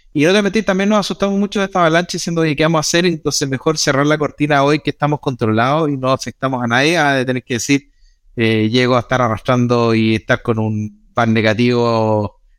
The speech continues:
dentro de lo, con, ya sea con los inversionistas mic-, microángeles que teníamos nosotros mismos, de poder decir, "No nos da la capacidad de mantener la plataforma". Responsablemente, por eso se,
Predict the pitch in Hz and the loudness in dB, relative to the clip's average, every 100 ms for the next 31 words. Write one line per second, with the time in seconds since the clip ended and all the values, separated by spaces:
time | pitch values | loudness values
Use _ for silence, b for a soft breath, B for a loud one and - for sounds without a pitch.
0 | _ - 113 - 113 110 90 110 101 104 | _ -8 -6 0 2 2 0 -2 -2 -4
1 | 101 110 110 117 101 104 101 101 107 110 | -8 -4 0 0 2 0 0 -2 0 -2
2 | - 107 113 117 110 - 123 113 110 120 | 0 -2 -2 -4 -4 -6 -4 0 0 0
3 | 123 113 117 113 120 123 120 113 107 - | -4 -2 0 2 2 2 2 0 0 -2
4 | - 110 117 120 123 107 101 104 101 - | -4 -4 -2 -2 0 0 0 -2 -2 -4
5 | 104 - _ _ _ - 113 117 113 104 | -4 -6 _ _ _ 0 2 2 2 0
6 | 98 110 104 95 101 101 95 95 - - | -2 0 0 0 0 0 0 -2 -8 -12
7 | _ _ - 135 131 117 143 131 131 127 | _ _ -6 -2 0 2 2 2 2 0
8 | 101 113 113 117 123 101 | -2 -2 -2 0 0 -2